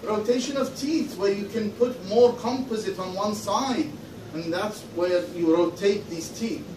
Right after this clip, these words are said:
That's a good idea. But I would probably move the tooth mesially, move the bracket mesially or distally, rather than put differential thickness of composite. But that's an interesting idea.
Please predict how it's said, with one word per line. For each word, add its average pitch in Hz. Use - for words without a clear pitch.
That's -
a 320
good 453
idea. -
But 269
I 220
would -
probably 233
move 214
the 208
tooth 185
mesially, 180
move 170
the 160
bracket -
mesially 139
or 147
distally, 147
rather 160
than 151
put 160
differential 156
thickness 151
of 156
composite. 156
But 440
that's -
an 403
interesting 170
idea. 143